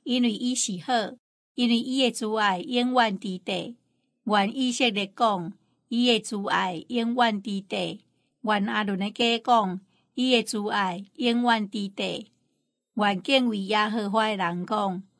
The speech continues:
伊的慈爱永远伫地。我伫危急的中间，求救耶和华，耶和华就应我，将我下伫宽阔的所在。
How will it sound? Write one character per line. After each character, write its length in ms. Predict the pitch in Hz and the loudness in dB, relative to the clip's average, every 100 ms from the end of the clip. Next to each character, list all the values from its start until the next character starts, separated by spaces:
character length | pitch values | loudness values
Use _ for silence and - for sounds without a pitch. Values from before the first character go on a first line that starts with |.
| _ _ | _ _
伊 180 | - 269 | -2 2
的 80 | 240 | 4
慈 300 | 226 220 208 | 2 -2 0
爱 320 | 208 185 160 - | 0 0 -2 -4
永 300 | 233 226 233 | -2 0 2
远 260 | 233 202 | 2 0
伫 260 | 196 185 175 | -2 -6 -6
地。 360 | - 175 165 - _ _ _ _ _ _ | -4 -6 -6 -12 _ _ _ _ _ _
我 120 | 233 | 2
伫 340 | 233 220 190 170 | 2 2 -2 -2
危 180 | 202 196 | -2 -2
急 220 | - 214 | -4 -4
的 180 | - 196 | -2 -4
中 320 | 208 202 190 | -4 -4 -2
间， 460 | 226 214 220 226 - _ _ | 0 0 0 -4 -8 _ _
求 260 | - 233 226 | -4 -2 -2
救 260 | 202 214 175 | -2 -4 -4
耶 300 | - 196 185 | -2 -2 -2
和 260 | 240 196 | -4 -6
华， 400 | 185 220 208 214 - _ _ | 0 2 4 2 -4 _ _
耶 240 | - 208 202 | -2 2 2
和 240 | 196 208 | 2 -2
华 320 | 196 220 214 | 2 4 4
就 260 | 220 - 185 - | 0 -4 -8 -4
应 240 | 233 202 | -4 -2
我， 300 | 185 214 175 196 _ _ _ _ | 2 2 0 -4 _ _ _ _
将 260 | - 202 208 | -4 -2 4
我 100 | 247 233 | 4 4
下 120 | 226 | 4
伫 300 | 202 196 196 | -2 -2 -6
宽 340 | - - 196 202 | -4 -2 -2 -2
阔 260 | - 196 | 0 0
的 160 | 170 190 | 0 -2
所 280 | - 220 220 | -2 -2 -2
在。 460 | 226 190 185 185 | 0 0 0 -4